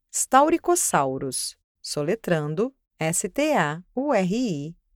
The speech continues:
K O S A U R U S, que pertence a um grupo, abre parênteses, entre aspas, linhagem, pra usar um termo científico, fecha parênteses,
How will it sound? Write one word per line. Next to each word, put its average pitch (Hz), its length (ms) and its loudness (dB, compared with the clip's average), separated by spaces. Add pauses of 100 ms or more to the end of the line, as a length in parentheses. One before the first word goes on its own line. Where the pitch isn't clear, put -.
K 262 300 4
O 135 220 0 (160)
S 247 480 0
A 277 120 4
U 147 300 -2 (100)
R 190 440 2
U 339 100 4
S, 139 540 0 (360)
que 196 120 -4
pertence 208 520 2
a 330 40 2
um 339 180 -2
grupo, 190 480 -2 (220)
abre 160 260 0
parênteses, 135 880 -2 (140)
entre 175 380 -2
aspas, 135 640 -2 (260)
linhagem, 190 760 -2 (160)
pra 151 120 0
usar 143 300 -2
um 220 80 -4
termo 143 260 -2
científico, 175 880 -4 (160)
fecha 139 380 -8
parênteses, 135 1000 0